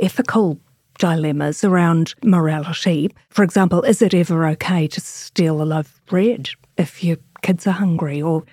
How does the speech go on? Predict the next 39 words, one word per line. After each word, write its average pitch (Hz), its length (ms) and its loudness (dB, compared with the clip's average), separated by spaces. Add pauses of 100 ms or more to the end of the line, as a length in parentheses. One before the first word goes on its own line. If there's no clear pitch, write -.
(140)
would 202 180 4
it 262 120 -2
be 190 180 4
okay 165 400 2
to 160 100 -4
sell 165 280 0
a, 156 80 -4 (140)
just - 220 -4
a 185 60 -2
few 175 240 0
drugs? - 680 -2 (640)
Real 269 300 4
shades - 420 2
of 202 140 -2
grey 190 500 2 (360)
about 180 480 2 (840)
what's - 300 -2
okay 180 540 2
and, 165 240 0
and 185 180 4
what's - 300 -2
not, 214 420 2
aren't 220 200 0
there? 165 320 0 (640)
Particularly, 254 500 2
I - 20 4
think, 220 260 4
in 202 140 6
these 180 240 2
tough - 340 -2
economic 165 500 0 (200)
times. 180 600 0
And, 196 240 0
you 220 160 6
know, 190 120 4
and 202 160 4
when 196 140 8
you've 190 160 4
got 185 340 0